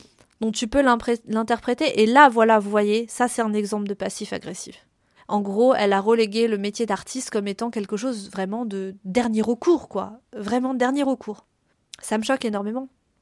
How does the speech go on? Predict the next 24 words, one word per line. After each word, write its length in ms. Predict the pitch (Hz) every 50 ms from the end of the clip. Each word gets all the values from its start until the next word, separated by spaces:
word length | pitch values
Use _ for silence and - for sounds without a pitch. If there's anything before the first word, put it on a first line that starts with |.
| _ _ _ _ _ _ _ _ _ _ _ _ _ _ _ _ - -
C'est 160 | - - 220
choquant, 380 | 202 - 233 220 285 277 269 262 _ _ -
parce 180 | 214 208 -
que 240 | - 226 208 196 196
moi, 160 | 196 214 240
c'était 240 | 240 - 240 - 220
vraiment 300 | 202 202 208 214 233 240
un 60 | 220
truc, 360 | 220 - - 262 254 - - 202
euh, 320 | 196 185 - - - -
qui 160 | - - 208
était 160 | 202 - 226
fait 140 | 220 - 233
pour 180 | 226 - 208 208
moi, 360 | 208 226 269 311 330 320 277
et 60 | 226
elle, 320 | 208 214 208 208 214 214 -
elle 140 | - 208 202
a 80 | 202
voulu 240 | 190 214 240 262 302
le 100 | 277 262
ruiner, 480 | 226 220 220 247 262 277 285 277 285 254
en 80 | 220
fait. 360 | 208 - - - - - -